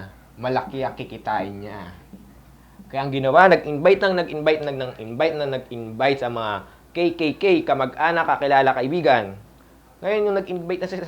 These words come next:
nag-invite na siya sa kamag-anak, kakilala, kaibigan niya. Siyempre, dinadala niya sa office. Siyempre, nililibre mo yan ng pagkain.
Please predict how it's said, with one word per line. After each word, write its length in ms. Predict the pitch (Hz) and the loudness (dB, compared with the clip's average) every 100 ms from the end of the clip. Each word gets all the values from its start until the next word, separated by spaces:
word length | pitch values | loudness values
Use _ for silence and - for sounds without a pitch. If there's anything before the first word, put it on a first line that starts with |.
| - | -10
nag-invite 460 | 151 151 165 160 160 | -10 -8 -2 -2 -2
na 60 | 160 | -4
siya 80 | 160 | 0
sa 120 | 156 151 135 | 4 6 4
kamag-anak, 560 | 139 143 135 135 131 | 2 -2 -4 -4 -4
kakilala, 320 | 120 127 123 117 | -6 -2 -2 -2
kaibigan 480 | 110 110 107 95 | -4 -6 -8 -8
niya. 160 | 92 85 85 - - - _ - | -10 -12 -16 -20 -20 -20 _ -12
Siyempre, 240 | 135 135 | -6 -4
dinadala 400 | 120 110 104 110 | -2 -2 -2 -4
niya 80 | 101 113 | -4 -4
sa 80 | |
office. 640 | 156 156 143 - - - - - - - - _ | -4 -4 -8 -8 -18 -20 -20 -20 -20 -20 -20 _
Siyempre, 320 | - 120 107 101 | -14 -12 -8 -8
nililibre 400 | 101 107 107 107 | -8 -10 -8 -8
mo 160 | 107 | -8
yan 160 | 107 98 | -10 -12
ng 20 | |
pagkain. 540 | 95 95 110 - 95 | -14 -12 -12 -12 -14